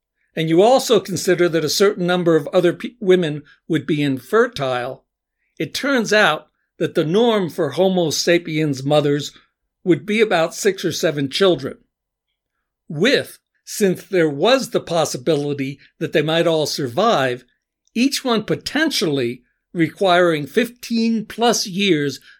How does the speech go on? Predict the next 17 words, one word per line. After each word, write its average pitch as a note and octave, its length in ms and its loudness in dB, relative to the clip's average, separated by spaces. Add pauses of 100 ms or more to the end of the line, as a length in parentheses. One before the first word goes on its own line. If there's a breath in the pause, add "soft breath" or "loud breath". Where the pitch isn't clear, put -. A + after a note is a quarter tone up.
of E3+ 160 0
its F3 220 0
mother's E3+ 360 0
pretty B3+ 360 -6
much F#3+ 360 -2 (240 soft breath)
undivided D#3+ 680 2
attention. C3+ 540 -4 (1900 soft breath)
So G#3 280 2
even C#4+ 300 -2
if A3+ 160 -4
you F#3+ 140 -2
were F3 180 2
to E3+ 100 -2
put - 280 -2
aside F3 500 0
the C#3+ 100 -8
sweet, F3 460 -6